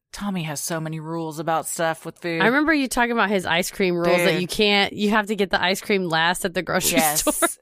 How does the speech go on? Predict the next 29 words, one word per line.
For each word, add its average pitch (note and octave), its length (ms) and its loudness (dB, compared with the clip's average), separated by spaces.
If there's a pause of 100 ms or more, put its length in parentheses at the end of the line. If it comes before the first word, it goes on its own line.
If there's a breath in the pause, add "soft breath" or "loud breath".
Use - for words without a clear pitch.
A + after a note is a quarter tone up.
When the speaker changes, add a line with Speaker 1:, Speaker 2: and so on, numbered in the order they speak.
Speaker 1:
Yeah, D3+ 420 0
it's E3 180 -4
a E3 60 2
whole E3 220 0
thing. D3 400 -4
But F3 260 -2
the, E3+ 580 2
the E3+ 140 -4
lettuce E3+ 460 -2
on D#3+ 420 -4
hot D3+ 340 -2
stuff C#3+ 320 -4
is D3 140 -12
another C#3+ 320 -8
thing, C3 300 -14
too, C3 280 -10
with C#3 140 -18
him. C#3+ 260 -10
Speaker 2:
So, G#3+ 480 2 (100)
well, F3+ 540 0
I'm G3 160 -2
sorry G#3 280 2
for F#3 140 -4
him E3+ 200 0
that D#3 120 -2
they D#3 420 0 (120)
took A3+ 240 -2
away F#3 380 2
this E3 260 -4